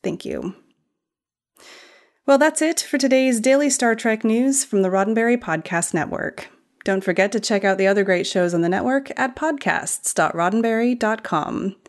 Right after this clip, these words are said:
Daily Star Trek News is produced by me, Allison Pitt, with selected stories by Chris Peterson. We're supported by people like you through Patreon.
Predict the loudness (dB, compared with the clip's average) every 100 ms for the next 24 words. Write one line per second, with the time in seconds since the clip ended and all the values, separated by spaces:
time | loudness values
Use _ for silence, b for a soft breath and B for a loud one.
0 | b b b b b b b _ _ _
1 | 0 2 4 4 2 2 0 2 2 2
2 | 0 -2 -2 0 0 -2 0 4 4 4
3 | 0 -6 -8 -4 -2 0 -2 -2 -4 -4
4 | -10 -14 _ -6 -2 0 0 0 -2 -2
5 | -2 -2 0 -2 -2 -6 -4 -2 0 -2
6 | -4 -6 -8 B B B B B B 2
7 | 2 2 2 2 2 0 -2 0 0 2
8 | 2 2 2 2 2 2 0 0 2 2
9 | 2 2 0 -4 -6